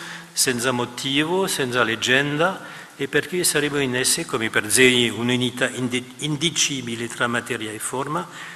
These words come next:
cito Panofsky, un passaggio diretto dal mo-, dal motivo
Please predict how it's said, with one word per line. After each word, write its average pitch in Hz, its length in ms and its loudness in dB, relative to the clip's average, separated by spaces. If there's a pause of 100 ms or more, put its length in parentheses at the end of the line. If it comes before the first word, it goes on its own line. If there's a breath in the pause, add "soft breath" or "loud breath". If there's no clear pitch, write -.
(100 loud breath)
cito 120 400 -4
Panofsky, 123 580 -2 (300 loud breath)
un 147 200 -6
passaggio 139 680 6
diretto 135 600 0
dal 120 160 2
mo-, 117 260 -2
dal 123 300 -4
motivo 180 720 -2